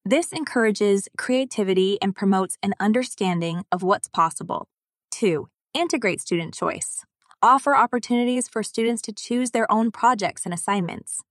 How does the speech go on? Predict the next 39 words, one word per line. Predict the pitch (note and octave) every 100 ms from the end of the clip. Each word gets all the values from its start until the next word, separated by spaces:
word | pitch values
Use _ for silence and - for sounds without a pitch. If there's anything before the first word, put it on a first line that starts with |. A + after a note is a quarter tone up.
| _ _ -
This | A#3+ F#4
gives | - D#4+ B3+
them | B3+
more | A3+ A3+
control | - G#3+ - G#3 G3 F#3 -
over | F#3+ F#3+
their | F#3+ F#3
own | - A3+ A3
learning | G#3 G#3+ F3 D#3+
and | - G3+
allows | G3 F#3+ G#3+ -
them | F#3+ F#3
to | -
personalize | F3+ A3+ A3 F#3 F3 D#3+ E3
their | E3+
education. | E3+ E3+ E3+ F#3 F3+ - - - _ _ _ -
Three, | A#3 G#3 D3+ - _ _
foster | - C#4 C#4 D#4+ D#4
collaboration. | - A#3+ A3 G#3 F#3 E3 E3 D3+ - - _ _
Encourage | - B3 - C#4+ E4 E4+
students | - A#3 A3 G#3+ -
to | G#3+
collaborate | G#3 F#3+ F#3+ G#3 G#3+ G#3 G3+
and | F#3 F#3
co-create | - A#3 B3+ B3+ A3 -
projects | G3 F#3 G3+ -
with | F#3+
others. | - E3+ D#3 D#3+ - - _ _ _
This | G3+ C#4 -
builds | C4 B3+ A#3+ -
teamwork | - C4 C4 A#3 -
skills | - F#3 F#3 F#3 -
and | G#3
helps | F#3+ A3 -
students | - A3 A#3 A3
learn | A3 A3+ B3
from | - G3
one | F#3
another | F3+ E3+ E3 E3+